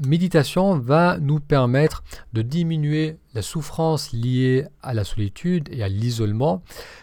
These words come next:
parce que ça va permettre, ça va nous aider à réduire les sentiments de stress, d'anxiété qui sont liés à cette, à cette projection mentale. Lorsqu'on va diminuer ces sentiments de stress, d'anxiété,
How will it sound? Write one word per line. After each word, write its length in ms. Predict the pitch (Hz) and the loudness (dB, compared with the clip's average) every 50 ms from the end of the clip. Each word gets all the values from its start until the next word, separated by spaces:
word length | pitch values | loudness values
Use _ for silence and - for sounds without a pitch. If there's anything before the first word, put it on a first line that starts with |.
| - - - _ _ _ | -20 -20 -20 _ _ _
parce 320 | - 196 175 - - - 143 | 4 4 4 4 2 -2 -4
que 340 | - - - 147 160 175 185 | -4 0 0 2 2 4 2
ça 180 | 170 - - 123 | 0 -2 -2 -4
va 80 | 117 | -2
permettre, 440 | 107 - 123 117 120 127 135 135 135 | 0 0 0 0 2 0 0 -2 -2
ça 80 | - 110 | -2 -2
va 60 | 107 | -2
nous 180 | 110 110 104 110 | -2 -2 -2 0
aider 140 | 117 127 | 2 2
à 220 | 123 110 107 107 107 | 2 2 2 0 0
réduire 640 | - 127 131 131 123 139 143 156 156 151 143 123 - - - - - - - | 0 0 0 0 0 0 0 2 4 4 2 2 0 -6 -14 -20 -20 -12 -4
les 100 | 120 117 | -2 -2
sentiments 600 | 104 - 131 117 - - 127 123 123 123 120 117 - - - - - 120 | 0 0 0 -2 0 -2 -2 0 2 2 0 0 -4 -10 -20 -20 -10 -2
de 120 | 110 123 | -2 0
stress, 540 | 123 - - - 160 160 165 151 - - - - | 0 0 0 2 2 4 2 2 0 -6 -10 -8
d'anxiété 720 | 117 110 131 135 131 - - 139 131 143 - 165 170 175 170 - _ _ _ | 0 2 2 2 2 0 -2 -2 -2 0 0 0 0 0 -4 -8 _ _ _
qui 80 | - | -14
sont 140 | - - 113 | -8 -6 -4
liés 280 | 107 107 110 113 117 113 | -4 -2 0 0 0 0
à 60 | 104 | 0
cette, 320 | - 110 95 - _ - - - 135 135 | -2 -6 -8 -10 _ -20 -14 -10 -8 -6
à 100 | 135 123 | -4 -4
cette 220 | 101 - 107 98 - _ | -4 -6 -8 -10 -10 _
projection 520 | - - 156 151 131 131 - - - 127 | -2 0 2 2 2 0 -4 -4 -4 -4
mentale. 460 | 113 98 95 92 - 123 139 156 160 151 - - - - - - - - - _ - - | -2 -4 -4 -4 -2 -2 -2 -2 -4 -6 -10 -14 -18 -18 -20 -20 -20 -20 -20 _ -12 -6
Lorsqu'on 380 | 117 110 131 127 - - 131 117 | 0 0 2 2 0 0 0 2
va 100 | 113 113 | 2 2
diminuer 640 | 110 123 131 131 131 127 127 131 131 131 131 131 _ _ _ - 180 | 2 2 0 2 0 2 2 2 2 2 0 -4 _ _ _ -20 -14
ces 120 | 147 - 107 | -10 -8 -6
sentiments 520 | - 110 - - 123 113 113 110 113 - _ _ - | -6 -6 -6 -4 -4 -2 -2 -2 -4 -6 _ _ -6
de 100 | 107 104 | -6 -4
stress, 460 | - - - - 117 113 104 - - - | -4 -6 -6 -4 -4 -4 -4 -6 -8 -4
d'anxiété, 680 | 110 123 123 113 - - 107 90 - 127 139 160 | -2 -2 -2 -2 -4 -6 -8 -6 -4 -4 -4 -4